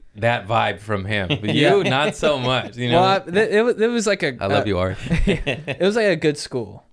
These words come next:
Speaker 1: Okay.
Speaker 2: Like, it was like,
Speaker 1: You
Speaker 2: it
Speaker 1: said
Speaker 2: was, I wasn't, I
Speaker 1: boarding.
Speaker 2: wasn't being punished.
Speaker 1: Okay.
Speaker 2: It was
Speaker 1: Boarding
Speaker 2: like,
Speaker 1: sounds scary, though. It's like,
Speaker 2: yeah. It, no,
Speaker 1: I was
Speaker 2: it was,
Speaker 1: like, "Ah."
Speaker 2: it was more like my, my dad just wanted me to get a good education.
Speaker 1: Okay.
Speaker 2: That, and that's, that's why.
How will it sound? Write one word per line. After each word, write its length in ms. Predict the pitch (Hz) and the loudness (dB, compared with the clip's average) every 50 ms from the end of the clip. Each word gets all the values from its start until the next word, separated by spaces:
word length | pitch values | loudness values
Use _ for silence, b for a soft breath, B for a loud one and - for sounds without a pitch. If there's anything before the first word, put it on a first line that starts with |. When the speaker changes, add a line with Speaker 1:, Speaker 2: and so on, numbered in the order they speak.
| _ _ - | _ _ -4
Speaker 1:
Okay. 360 | 120 117 - 117 87 85 110 - | -4 -4 -2 -4 -8 -8 -6 -4
Speaker 2:
Like, 220 | 139 139 135 151 | -2 -2 0 0
it 80 | 156 156 | 0 2
was 180 | 156 156 156 160 | 2 0 2 2
like, 300 | 147 143 131 123 - _ _ _ _ _ _ _ b b b b b b | 2 2 0 0 -6 _ _ _ _ _ _ _ b b b b b b
Speaker 1:
You 100 | - 156 | 0 4
Speaker 2:
it 60 | 165 | 6
Speaker 1:
said 100 | 185 190 | 6 6
Speaker 2:
was, 80 | 147 - | 6 4
I 100 | 185 196 | 4 4
wasn't, 240 | - 262 233 208 - | 4 4 4 4 2
I 40 | |
Speaker 1:
boarding. 80 | 170 190 | 2 2
Speaker 2:
wasn't 240 | 202 202 196 196 156 | 2 2 0 -2 -2
being 140 | 156 139 127 | -2 -4 -4
punished. 520 | - - - 123 117 104 - - - - 113 | -6 -6 -6 -6 -6 -8 -10 -14 -8 -2 -2
Speaker 1:
Okay. 380 | 113 113 - 107 92 80 80 - _ - - | -2 0 0 -2 -6 -6 -8 -12 _ -8 -2
Speaker 2:
It 120 | 147 151 | 0 2
was 80 | 160 151 | 4 4
Speaker 1:
Boarding 220 | 165 180 156 147 | 4 4 4 2
Speaker 2:
like, 60 | 156 - | 2 0
Speaker 1:
sounds 280 | - 143 135 127 123 | -2 -2 -2 -2 -4
scary, 380 | - - - 123 120 110 98 85 | -6 -4 -2 0 0 0 -2 -4
though. 200 | 82 82 85 - - - - | -8 -12 -16 -18 -20 -20 -14
It's 120 | 110 156 | -6 -2
like, 100 | 160 160 | 0 0
Speaker 2:
yeah. 260 | 156 143 120 98 - - - - | 0 0 -2 -6 -10 -18 -8 -4
It, 280 | 139 165 175 165 - 170 | -2 0 0 0 0 0
no, 120 | 175 170 | 2 4
Speaker 1:
I 40 | 160 | 4
was 80 | 160 | 4
Speaker 2:
it 40 | 165 | 4
was, 100 | 127 117 | 2 2
Speaker 1:
like, 80 | - - - | -2 -4 -2
"Ah." 400 | - 254 190 143 123 123 127 120 - - _ - | 0 0 0 0 0 -4 -6 -8 -10 -14 _ -4
Speaker 2:
it 60 | 175 | -2
was 100 | 175 175 | -2 0
more 120 | 202 214 202 | 2 2 4
like 140 | 196 190 170 | 4 2 2
my, 120 | 180 165 160 | 0 0 0
my 160 | 156 170 170 | 0 0 2
dad 220 | 175 185 190 190 | 2 2 2 0
just 140 | 190 180 - | -2 -4 -2
wanted 180 | 170 151 151 151 | -2 -2 0 0
me 100 | 147 135 | 0 -2
to 60 | 135 | 0
get 180 | 123 131 123 120 | 0 0 0 0
a 40 | 117 | 0
good 240 | 117 123 117 117 | -2 -4 -4 -2
education. 680 | 113 123 117 120 113 - 123 113 120 - - 143 143 - | -2 -4 -4 -6 -8 -8 -8 -10 -8 -8 -8 -10 -6 -2
Speaker 1:
Okay. 420 | - 143 143 143 110 90 82 90 110 - - - - | -2 -2 0 0 -2 -2 -2 -4 -8 -12 -20 -16 -6
Speaker 2:
That, 240 | 143 139 139 - - | -2 -2 -2 -2 -2
and 80 | - 135 | -2 -2
that's, 280 | 131 127 - - - - | -2 -2 -4 -8 -12 -12
that's 260 | - 233 226 - - | -12 -12 -12 -14 -16
why. 200 | - - 156 - | -18 -18 -18 -18